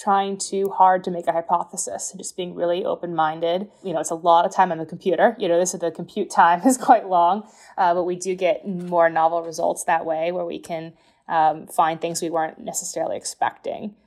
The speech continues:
One of the hardest parts for us is that we can apply this approach to any trait that we can get data for. So choosing the traits, um, that are most valuable for our method,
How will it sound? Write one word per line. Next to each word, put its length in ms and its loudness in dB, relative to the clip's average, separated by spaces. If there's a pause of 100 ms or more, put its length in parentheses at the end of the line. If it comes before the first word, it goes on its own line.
(120)
One 180 6
of 60 8
the 80 8
hardest 320 2
parts 200 4
for 140 2
us 180 6
is 120 -8
that 220 2
we 100 -4
can 140 -8
apply 340 4
this 500 -2
approach 540 4
to 260 2
any 220 4
trait 420 -8 (180)
that 120 -10
we 120 -6
can 160 -12
get 200 -4
data 260 4
for. 460 -8 (320)
So 240 -4
choosing 760 -2
the 60 -4
traits, 640 -2
um, 500 2
that 180 4
are 200 2
most 320 -4
valuable 540 4
for 180 -4
our 140 2
method, 680 -6